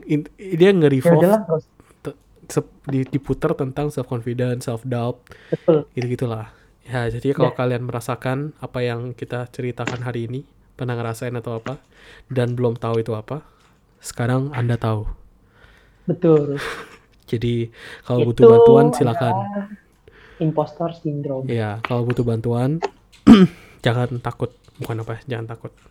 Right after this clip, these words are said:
Speaker 1: Ya, kalau emang butuh bantuan ya harus disampaikan butuh bantuan.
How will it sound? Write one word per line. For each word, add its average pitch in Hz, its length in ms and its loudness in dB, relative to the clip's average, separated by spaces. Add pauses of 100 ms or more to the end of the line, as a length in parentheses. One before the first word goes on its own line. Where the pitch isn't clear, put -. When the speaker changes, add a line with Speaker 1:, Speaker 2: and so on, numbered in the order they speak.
(120)
Speaker 1:
Ya, 117 320 -6
kalau 127 180 -2
emang 131 360 0
butuh 127 240 -6
bantuan 127 320 -4
ya 139 280 -2
harus 120 320 -6
disampaikan 123 600 -6
butuh 120 220 -10
bantuan. 113 340 -10